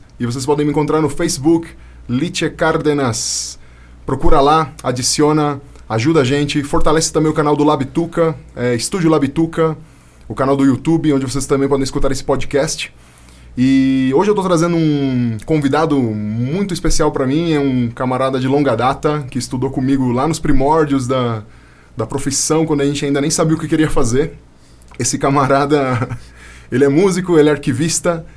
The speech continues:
ele é editor, editor de partituras, guitarrista e,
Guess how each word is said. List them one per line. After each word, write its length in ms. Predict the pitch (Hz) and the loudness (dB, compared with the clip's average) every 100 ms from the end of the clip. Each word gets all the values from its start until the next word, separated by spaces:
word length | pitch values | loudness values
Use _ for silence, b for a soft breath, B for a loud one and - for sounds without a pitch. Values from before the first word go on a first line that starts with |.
| B B | B B
ele 160 | 117 135 | 0 2
é 40 | |
editor, 400 | 143 143 123 185 | 2 0 -2 0
editor 400 | 151 160 - 202 | 0 0 0 -2
de 80 | 214 | 0
partituras, 840 | - 175 - 160 175 175 - - - b b b | 0 -2 0 0 0 0 -6 -12 -14 b b b
guitarrista 960 | 104 180 165 127 160 196 - 208 202 - | -8 -4 0 0 0 -2 0 -2 -2 -8
e, 340 | 131 190 202 | -6 -4 -4